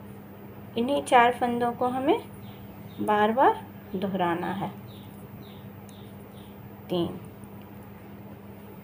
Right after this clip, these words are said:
तीन फंदे सीधे बुनने के बाद हम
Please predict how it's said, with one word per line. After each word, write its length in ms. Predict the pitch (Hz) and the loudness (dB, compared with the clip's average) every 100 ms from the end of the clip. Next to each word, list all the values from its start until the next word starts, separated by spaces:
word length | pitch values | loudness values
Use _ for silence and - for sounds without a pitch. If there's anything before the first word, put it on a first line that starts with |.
| - - | -16 -2
तीन 220 | 220 226 | 4 4
फंदे 380 | 220 233 240 247 | 6 4 10 10
सीधे 340 | 247 233 233 254 | 10 4 6 6
बुनने 360 | 240 247 254 247 | 6 6 4 4
के 160 | 262 | 6
बाद 240 | 247 254 294 | 10 10 10
हम 240 | 381 - | 4 4